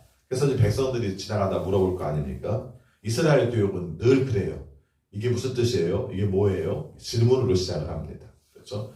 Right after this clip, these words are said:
제가 전에도 말씀드렸습니다마는 안식일 시작할 때에도 가정에서 시작한다고 그랬어요. 그러면 이제 촛불을 하나 켭니다. "아빠, 이 촛불을 왜 켜는 거예요?"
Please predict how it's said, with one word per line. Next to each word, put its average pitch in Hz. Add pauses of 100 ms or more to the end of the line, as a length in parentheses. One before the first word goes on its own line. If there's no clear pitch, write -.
(100)
제가 -
전에도 92
말씀드렸습니다마는 80 (160)
안식일 104
시작할 131
때에도 104
가정에서 98
시작한다고 85
그랬어요. -
그러면 110
이제 90
촛불을 180
하나 95
켭니다. - (260)
"아빠, -
이 -
촛불을 -
왜 -
켜는 92
거예요?" 117